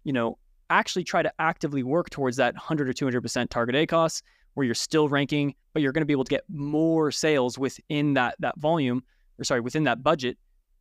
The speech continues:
and you'll be able to get better placements at top of search, which will help you drive better ranking more effectively. So be,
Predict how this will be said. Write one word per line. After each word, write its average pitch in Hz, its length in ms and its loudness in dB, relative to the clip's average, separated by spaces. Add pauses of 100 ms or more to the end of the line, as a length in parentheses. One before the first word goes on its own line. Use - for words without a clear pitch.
and 131 600 0
you'll 156 120 0
be 151 40 4
able 135 100 2
to 131 40 0
get 127 300 -6
better 147 260 4
placements 139 340 -2
at 117 60 -2
top 120 160 -2
of 127 80 -6
search, 185 320 0 (280)
which 143 140 -4
will 143 80 2
help 135 140 2
you 127 80 0
drive 123 260 2
better 123 180 4
ranking 123 300 2
more 117 180 0
effectively. 120 480 -2
So 120 340 0 (560)
be, 175 160 0